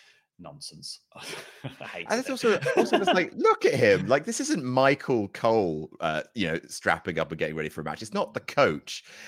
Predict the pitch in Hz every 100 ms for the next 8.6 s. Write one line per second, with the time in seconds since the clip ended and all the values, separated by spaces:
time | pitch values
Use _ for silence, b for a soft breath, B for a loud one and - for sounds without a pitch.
0 | B 120 196 190 208 226 185 165 131 123
1 | 110 139 117 - 123 107 78 - 90 90
2 | 90 - _ _ - - - - 143 180
3 | 165 175 135 - 139 123 113 98 95 117
4 | 120 - 104 - 101 - - 92 87 -
5 | 98 87 76 78 - 185 254 233 B 95
6 | 98 113 120 156 202 220 175 - - 123
7 | 131 117 - 151 - 139 165 - 147 117
8 | 131 - 123 131 113